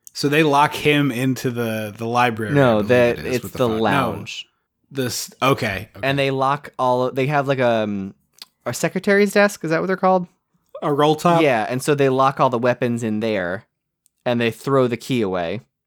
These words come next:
Speaker 1: I guess it's not a roll top desk. I guess
Speaker 2: Oh,
Speaker 1: it's
Speaker 2: it
Speaker 1: just
Speaker 2: is,
Speaker 1: like a
Speaker 2: it's just
Speaker 1: lock
Speaker 2: like, yeah, it's just
Speaker 1: cabinet.
Speaker 2: like an armoire.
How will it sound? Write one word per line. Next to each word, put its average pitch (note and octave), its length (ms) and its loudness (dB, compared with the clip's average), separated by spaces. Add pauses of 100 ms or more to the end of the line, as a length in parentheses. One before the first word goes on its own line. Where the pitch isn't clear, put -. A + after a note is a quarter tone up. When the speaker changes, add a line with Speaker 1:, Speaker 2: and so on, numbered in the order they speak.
(260)
Speaker 1:
I F3+ 60 -4
guess D#4+ 140 2
it's E4 140 0
not A#3+ 160 4
a - 20 4
roll E3 180 4
top C3+ 200 0
desk. C3 200 0
I C#3+ 80 0
guess A3+ 140 4
Speaker 2:
Oh, - 20 4
Speaker 1:
it's A#3+ 120 2
Speaker 2:
it - 20 0
Speaker 1:
just - 100 0
Speaker 2:
is, - 40 -6
Speaker 1:
like D#3+ 120 0
a A2+ 40 -6
Speaker 2:
it's A3+ 180 2
just - 20 2
Speaker 1:
lock - 140 0
Speaker 2:
like, A3+ 120 2
yeah, G3 140 4
it's A#2+ 120 -2
just - 140 -6
Speaker 1:
cabinet. E3 180 -2
Speaker 2:
like D3 160 2
an - 40 -8
armoire. A2 480 -4